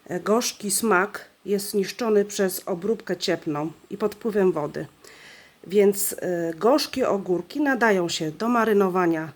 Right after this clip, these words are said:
do kiszenia. To nie są zmarnowane ogórki. Poza tym, e, wymoczmy, pomaga też wymoczenie ogórków przez kilka godzin. To jest też dobry sposób.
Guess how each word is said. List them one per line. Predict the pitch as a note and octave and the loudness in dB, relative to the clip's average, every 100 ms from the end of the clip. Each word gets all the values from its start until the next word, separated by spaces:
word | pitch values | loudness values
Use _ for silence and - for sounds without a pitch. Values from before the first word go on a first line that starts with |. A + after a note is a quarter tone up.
| _ A#3+ | _ -4
do | B3+ | -4
kiszenia. | B3+ A3 - F#3 F3 D#3+ - - - - - - | -4 -6 -2 0 0 -2 -8 -20 -20 -20 -18 -2
To | G#3+ | 2
nie | G#3 C4 | 4 2
są | C4+ B3+ A3+ | 0 -4 0
zmarnowane | G#3 G3 F#3 F#3 F#3 F#3+ F3 | 2 4 4 2 4 2 0
ogórki. | F3+ D#3+ - - - _ _ _ _ _ _ _ _ _ - - - - - | -4 -8 -10 -20 -20 _ _ _ _ _ _ _ _ _ -20 -20 -18 -18 -6
Poza | A3 C4 | 0 2
tym, | C4 C4 B3+ - - - - _ - | 2 0 -2 -10 -20 -20 -20 _ -10
e, | F#3+ F#3 F3+ F3 - - | -4 -2 -2 -4 -10 -10
wymoczmy, | F#3 B3+ D4 C#4 - F3 D#3 | 2 6 8 6 2 0 0
pomaga | G3+ A3 A#3+ | -2 -2 -2
też | A#3+ A3+ - - | -2 -4 -6 -2
wymoczenie | A3+ A3 A#3+ A#3 F#3 | -2 -2 0 2 2
ogórków | F3+ F3+ F3 - - | 2 0 -4 -8 -14
przez | - F#3+ - | -8 -6 -6
kilka | G#3 G3+ G3 | -6 -4 -4
godzin. | E3+ D#3+ D#3 D#3 - _ _ _ _ _ _ _ _ _ _ _ _ _ _ _ | -4 -4 -4 -8 -8 _ _ _ _ _ _ _ _ _ _ _ _ _ _ _
To | G3+ | 0
jest | A3+ A#3 | 0 2
też | A3+ F#3+ | -2 0
dobry | G3+ F#3 | 0 0
sposób. | G3 - D#3 - | -4 -4 -6 -6